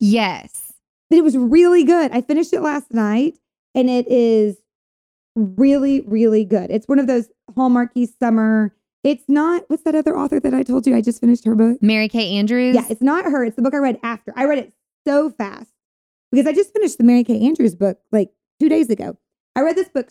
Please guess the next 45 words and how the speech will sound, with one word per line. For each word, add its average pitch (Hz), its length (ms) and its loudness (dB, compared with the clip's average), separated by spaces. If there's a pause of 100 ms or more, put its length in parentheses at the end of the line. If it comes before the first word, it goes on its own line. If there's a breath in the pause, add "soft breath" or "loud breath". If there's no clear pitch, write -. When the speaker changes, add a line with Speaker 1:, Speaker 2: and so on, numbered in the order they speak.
(140)
Speaker 2:
super 349 240 2
fast. 233 320 -4 (100)
I 226 180 -4
stayed 277 180 -4
up 277 160 -6
last 240 240 -6
night 208 260 -4 (420)
late 196 320 -2
for 349 120 -2
me 302 340 4
to 262 100 -2
eleven 254 520 -2
to 233 80 -14
finish 233 340 -2
it. 196 260 -8 (440)
I 269 80 0
don't 285 240 -2
know 403 60 0
what 427 100 2
I'm 359 100 0
gonna 302 160 0
read 254 160 2
next, 220 400 0
though. 202 460 -4 (100)
Speaker 1:
You're 262 200 2
gonna 359 180 -2
read 349 200 0
Stealing 320 460 -2
Home 294 380 0
by 226 140 -6
Cheryl 262 460 -4
Woods. 214 500 -4 (220)
Speaker 2:
I 370 440 2
don't 220 420 0
know. 302 800 2
I 330 140 -4
feel 415 200 -6
like 427 140 -2
I - 40 4
need 403 100 6
to 370 80 2
watch 359 240 0
the 349 280 -4
show. 339 440 -2
Speaker 1:
<laughs> - 60 -10